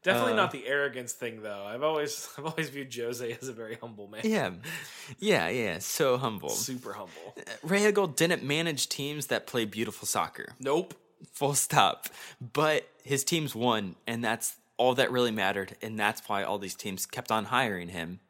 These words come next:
Speaker 2: and
Speaker 1: Yeah.
Speaker 2: kept on bringing him in
Speaker 1: Yeah,
Speaker 2: because
Speaker 1: no, I, I mean
Speaker 2: he got the job done.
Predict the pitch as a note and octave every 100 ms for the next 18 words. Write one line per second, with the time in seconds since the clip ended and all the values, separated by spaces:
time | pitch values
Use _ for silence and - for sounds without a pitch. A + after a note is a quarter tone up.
0 | _ - D3 G#3 - B2 A2+ G2+ A2+ A2
1 | G#2+ A#2 D2 - F#3 A#3 F2 - F#3+ B2
2 | C3+ B2+ B2 B2+ A#2+ A#2 _ B2 A2+ A#2
3 | - G#2+ G#2+ G2+ F2 - A2+ C#2